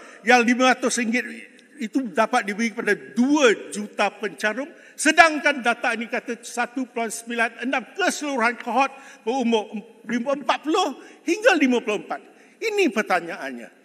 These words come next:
Jadi saya rasa kena semak dengan E P F. Betul kalau laporan mereka buat ni betul? Ataupun dibekalkan kepada Perdana Menteri berdasarkan apa yang mereka rasa betul. Dan saya tengok, kalau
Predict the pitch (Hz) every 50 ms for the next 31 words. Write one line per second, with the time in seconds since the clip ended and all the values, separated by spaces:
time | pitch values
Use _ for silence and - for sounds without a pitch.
0 | _ _ _ _ - 170 175 208 208 - 180 175 175 165 - - 208 247 349 -
1 | - - - _ _ _ _ _ _ _ - 214 202 208 202 - - 202 202 185
2 | 196 208 - - 165 175 175 - - 175 160 - 165 147 147 151 147 - - -
3 | _ _ _ _ _ _ _ _ _ - 247 254 - - 359 320 226 226 202 175
4 | 170 165 - 180 175 190 180 175 180 175 - 190 180 175 208 202 214 262 262 -
5 | - 349 294 202 - - - - - - - - _ _ _ - 220 - - 285
6 | - 311 285 262 233 240 240 - - 302 277 - 247 262 269 247 208 - - 214
7 | 202 214 208 202 202 196 190 277 294 277 254 220 - 220 220 214 - - 277 285
8 | - 277 226 233 - 208 - - 285 285 269 247 233 214 226 220 - 339 349 294
9 | 240 214 - - 254 - - - - 427 415 330 185 127 - - - - - _
10 | _ _ _ _ _ _ _ - - 311 294 - - 339 370 370 349 - 330 320
11 | 294 262 269 262 - - - - - - 285 277 285 277